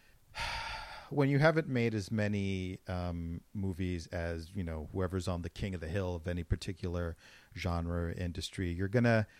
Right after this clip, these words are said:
there's gonna be a certain amount of, "Hey, we can be, we can do it as good as you," you know. Um, that's gonna happen. Me, I'm giving them a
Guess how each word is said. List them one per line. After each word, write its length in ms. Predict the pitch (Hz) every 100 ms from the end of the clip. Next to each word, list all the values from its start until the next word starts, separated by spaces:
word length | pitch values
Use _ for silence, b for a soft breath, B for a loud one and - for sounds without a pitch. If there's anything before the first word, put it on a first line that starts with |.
| b
there's 200 | 147 143
gonna 180 | 170 143
be 120 | 117
a 40 | 98
certain 280 | - 98
amount 300 | 90 90 85
of, 120 | 85 82
"Hey, 360 | 185 151 123
we 140 | 110 135
can 120 | 135
be, 300 | 123 135 135
we 80 | 143
can 100 | 151
do 140 | 147 156
it 60 |
as 100 | 120
good 180 | - 139
as 140 | 120
you," 280 | 170 160 131
you 120 | 98 98
know. 260 | 90 82 b b b -
Um, 360 | 110 113 107 - -
that's 260 | 117 -
gonna 220 | - 101
happen. 540 | 87 87 82 92 87 87 - -
Me, 400 | 151 180 185 175 b b b _
I'm 240 | 131 131 135
giving 340 | 160 156 151
them 420 | 135 131 127 123 123
a 600 | 110 107 104 98 98